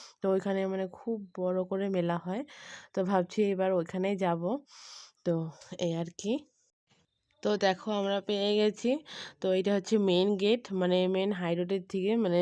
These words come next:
ভিতর দিকে যাওয়ার জন্য। তো চিকন গলি গলি, তারপরে মানে মেলাটা। তো মেইন হাই রোডের থেকেই মানে গেটটা আরম্ভ হয়ে গেছে। আর এত ভিড় ছিল, মানে কি আর বলবো। তো এই জায়গায় মানে খুবই ভিড় হয়, কারণ এই জায়গায় অনেক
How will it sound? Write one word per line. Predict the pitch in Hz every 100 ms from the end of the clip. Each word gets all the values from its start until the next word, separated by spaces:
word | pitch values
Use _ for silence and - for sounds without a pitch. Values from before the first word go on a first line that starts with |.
| 180
ভিতর | 175 175 185
দিকে | 175 180 190
যাওয়ার | 180 160 160
জন্য। | 180 180 196 262 - - -
তো | - 185 185
চিকন | 185 220 240 240 233
গলি | 190 185 180
গলি, | 185 180 160 147
তারপরে | 160 156 170 185 185
মানে | 220 190 170
মেলাটা। | 160 147 147 147 139 147 _ - - -
তো | 180
মেইন | 180 185 190
হাই | 170 165
রোডের | 170 175 180
থেকেই | - 185 214
মানে | 214 196
গেটটা | 165 156 151 165
আরম্ভ | 151 147 151
হয়ে | 156 160
গেছে। | 151 143 - 139 _ - - - -
আর | 190 -
এত | 175 160 _ 220 220
ভিড় | 180 190 190
ছিল, | - 202 202 202 180
মানে | 180 175 170
কি | - 185
আর | 170
বলবো। | 156 151 151 151 147 _ _ _ - - -
তো | - 185
এই | 185 180
জায়গায় | 185 180 185 180 175 -
মানে | 170 170
খুবই | 165 - 196 202
ভিড় | 180 185 180
হয়, | 180 185
কারণ | 190 180
এই | 175
জায়গায় | 175 175 175
অনেক | 175 175